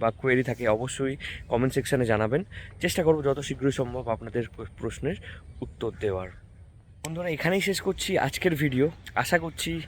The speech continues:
এই ভিডিওর মাধ্যমে আপনাদেরকে সমস্ত ইনফরমেশন দিয়ে সাহায্য করতে পেরেছি। যদি আমার ভিডিও ভালো লেগে থাকে, অবশ্যই like, share and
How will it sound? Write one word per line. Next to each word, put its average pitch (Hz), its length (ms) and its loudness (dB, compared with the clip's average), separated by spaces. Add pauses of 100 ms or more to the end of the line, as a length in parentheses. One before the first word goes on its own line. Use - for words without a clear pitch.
(120)
এই 147 100 4
ভিডিওর 139 280 6
মাধ্যমে 143 360 4
আপনাদেরকে 131 520 2
সমস্ত 123 420 -2
ইনফরমেশন 127 680 2
দিয়ে 120 240 -4
সাহায্য 113 320 0
করতে 110 220 -8
পেরেছি। 104 340 0 (640)
যদি 185 220 8
আমার 190 180 8
ভিডিও 170 480 0
ভালো 147 260 6
লেগে 151 180 6
থাকে, 131 220 0
অবশ্যই 135 500 -4
like, 117 320 4 (460)
share 120 300 4
and 120 80 -6